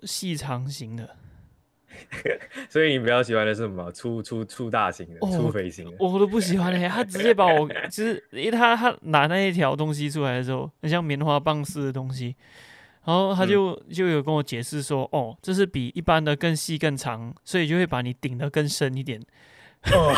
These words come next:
Speaker 2: <laughs> 哦，我涩涩的。
Speaker 1: <laughs> 对，然后他就拿了一盒就是 tissue 给我，讲说，哦，你，你可能会不小心的，就是流下男儿泪这样子。
Speaker 2: 诶，这么，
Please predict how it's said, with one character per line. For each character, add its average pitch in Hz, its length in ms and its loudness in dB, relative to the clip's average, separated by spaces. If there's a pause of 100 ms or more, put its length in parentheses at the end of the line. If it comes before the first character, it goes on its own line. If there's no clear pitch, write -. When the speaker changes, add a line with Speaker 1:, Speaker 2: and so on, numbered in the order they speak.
(420)
Speaker 2:
<laughs> 427 580 4
哦， 269 140 8
我 175 160 6
涩 202 160 6
涩 175 140 2
的。 120 280 6 (640)
Speaker 1:
<laughs> 427 680 2
对， 170 200 2 (420)
然 185 100 4
后 202 200 8 (240)
他 165 120 2
就 185 140 2
拿 131 160 0
了 143 120 -2
一 175 80 2
盒 143 200 2
就 147 120 -2
是 156 220 -2
tissue 139 340 -4
给 127 180 -4
我， 117 220 -4
讲 120 180 -6
说， 120 240 -6
哦， 135 140 -4
你， 123 260 -10
你 135 140 -6
可 135 160 -6
能 131 180 -2
会 156 460 2 (140)
不 170 100 -4
小 139 180 2
心 131 220 -6
的， 127 140 -2
就 143 100 -2
是 143 200 0
流 127 220 -2
下 139 320 2 (360)
男 127 240 0
儿 123 160 -2
泪 139 240 2
这 131 80 0
样 127 120 -2
子。 113 220 -12 (1000)
Speaker 2:
诶， 127 1120 2
这 233 140 -4
么， 196 240 -2